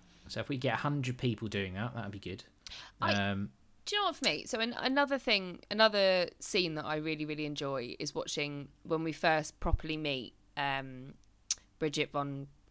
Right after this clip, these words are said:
Speaker 2: Hammersmark. Uh,
Speaker 1: Hammersmark,
Speaker 2: Di-,
Speaker 1: yeah, she makes a
Speaker 2: Hammersmark.
Speaker 1: mock.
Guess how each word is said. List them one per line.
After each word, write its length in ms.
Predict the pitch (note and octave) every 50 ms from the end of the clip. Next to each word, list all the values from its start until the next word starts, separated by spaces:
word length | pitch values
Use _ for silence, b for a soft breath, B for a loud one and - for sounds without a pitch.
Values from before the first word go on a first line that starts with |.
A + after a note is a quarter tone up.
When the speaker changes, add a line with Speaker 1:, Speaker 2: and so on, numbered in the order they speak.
| _ _ _ _ _ -
Speaker 2:
Hammersmark. 1160 | D#3 D#3 D3 D3 C#3+ C3+ C#3 - - - - - - _ _ - - B2+ A#2 G#2+ - - - - - - - - - - - - B B B B B B -
Uh, 40 | C#3+
Speaker 1:
Hammersmark, 720 | C#3 C3 C3 C3 C3 A#2 G#2+ G2+ - - F#3 - - -
Speaker 2:
Di-, 100 | - - A2+
Speaker 1:
yeah, 60 | B2 -
she 140 | - - -
makes 240 | E3+ D3 C#3+ C3+
a 20 | A#2
Speaker 2:
Hammersmark. 20 | G2+
Speaker 1:
mock. 320 | C3 A2+ B2 - - -